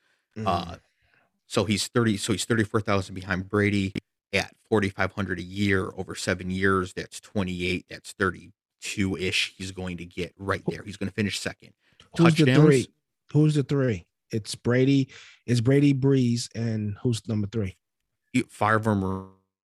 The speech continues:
Speaker 2: maybe. I don't know. Either way, he's gonna, he's, because Brady's so far out in front. Like, Stafford's gonna finish second,
Speaker 1: Mm-hmm.
Speaker 2: and it's gonna be hard to catch Brady. It's like the Jerry Rice receiving touchdowns. <laughs>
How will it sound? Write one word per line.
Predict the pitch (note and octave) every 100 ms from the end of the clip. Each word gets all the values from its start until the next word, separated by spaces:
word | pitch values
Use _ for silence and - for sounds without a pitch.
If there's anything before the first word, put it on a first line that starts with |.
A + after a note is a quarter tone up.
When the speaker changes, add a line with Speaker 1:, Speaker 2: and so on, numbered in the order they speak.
| _
Speaker 2:
maybe. | B2 C3 C3+ _
I | A#2+
don't | A#2
know. | A2 F#2
Either | C#3+ B2+
way, | A2 G2+
he's | A#2+ G#2
gonna, | A2
he's, | - A#2 - B2 B2 -
because | - C3
Brady's | A#2 C#3+ C#3+ A#2+
so | - G#2+
far | - F#2
out | D#2+
in |
front. | F#2+ - D#2 _ _ _ A#2+
Like, | B2
Stafford's | - C3+ B2+ A2
gonna | A2+ A2+
finish | F#2+ G#2 E2
second, | - F#2+ - G#2+ _ _ -
Speaker 1:
Mm-hmm. | A2 G#2+ A2
Speaker 2:
and | A2+
it's | -
gonna | A2
be | F#2+
hard | - A2+ G2
to |
catch | - A2+ -
Brady. | G#2 G2+
It's | -
like | B2+
the | B2+
Jerry | A#2+ A2 G#2+
Rice | G2+ G2+ -
receiving | F2+ G2+ G2+
touchdowns. | G#2 A2 - G#2 - B2+
<laughs> | -